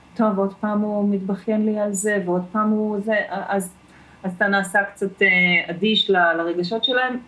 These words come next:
ונורא חשוב לא לבטל אותם. צריך לתת לו לשכשך בתוך הבריכה הזאת של הרגשות שהוא נמצא בה עכשיו, ולאט לאט זה יתאזן, ככל שהוא יגדל. אה,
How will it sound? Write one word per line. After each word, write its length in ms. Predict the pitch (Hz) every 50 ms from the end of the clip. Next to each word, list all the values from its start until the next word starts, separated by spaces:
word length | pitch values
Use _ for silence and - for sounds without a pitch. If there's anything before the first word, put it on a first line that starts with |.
| 190 180
ונורא 340 | 175 180 180 175 170 165 180
חשוב 320 | 180 185 190 - 196 180 180 - - -
לא 200 | 170 175 180 180
לבטל 500 | 190 175 180 185 180 - 202 180 175 185
אותם. 260 | 180 180 - 170 165 170 - - - - - -
צריך 180 | - - - -
לתת 460 | 240 220 - - - 254 254 254 -
לו 120 | 277 285 285 294 285 294 294 285 - - - - -
לשכשך 1120 | 190 190 190 190 185 175 175 170 170 170 - - - - 190 180 - - 339 349 349 349 - -
בתוך 460 | 190 202 202 - 285 277 277 277 -
הבריכה 520 | 214 185 175 170 185 180 - 285 294 294 269
הזאת 240 | 240 220 202 185
של 140 | - 214 196
הרגשות 540 | 190 190 196 196 196 190 190 254 254 262 262
שהוא 500 | - 269 240 220 196 196 190 185 180 180
נמצא 440 | 180 185 180 175 180 180 247 254 262
בה 120 | 254 277 285 285
עכשיו, 340 | 277 - - 294 311 311 302 302 - - - - - - - - - - 180
ולאט 400 | 175 180 175 180 180 185 185 -
לאט 240 | 220 208 196 196 185
זה 80 | 175 165
יתאזן, 420 | 165 165 - 170 160 156 165 170 160 160 165 - - - - - - -
ככל 260 | 175 175 185 175 160
שהוא 140 | - 180 170
יגדל. 340 | 165 165 165 160 160 151 151 151 - - - - - - - - - - - - - - -
אה, 40 | 175